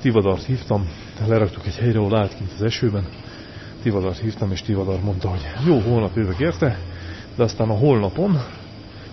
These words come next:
azaz másnap benyögte, hogy ja, nem tud érte jönni. Hát mondom, figyelj, én nem vagyok nagyon boldog, ez itt áll kint az esőben, te meg a jövő héten jössz, majd ki tudja mikor, az nekem így, eh,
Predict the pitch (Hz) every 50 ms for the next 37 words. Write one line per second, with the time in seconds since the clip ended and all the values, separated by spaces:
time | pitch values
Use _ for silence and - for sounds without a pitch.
0 | - - 117 113 120 110 110 113 107 95 - 120 113 104 110 107 113 101 - 120
1 | 110 107 135 165 165 135 120 113 107 95 113 92 101 101 95 90 107 107 107 107
2 | 104 95 98 117 - - 131 127 127 131 123 - 131 117 107 101 110 117 131 123
3 | 117 107 90 107 107 98 98 104 101 110 117 131 143 151 151 - - - - -
4 | - - - - - 120 113 110 98 104 117 - - - - - - - - 156
5 | - - - 113 104 - 123 110 95 104 92 104 117 117 - 139 135 135 135 131
6 | 98 104 110 104 98 104 107 120 113 107 104 101 98 101 98 101 110 104 - -
7 | 107 98 - 120 117 - 98 92 98 98 113 117 - 156 156 147 139 - - -
8 | - - - - - - - - - - 107 95 107 110 104 - 117 110 110 107
9 | 101 101 90 82 - 95 90 90 101 120 131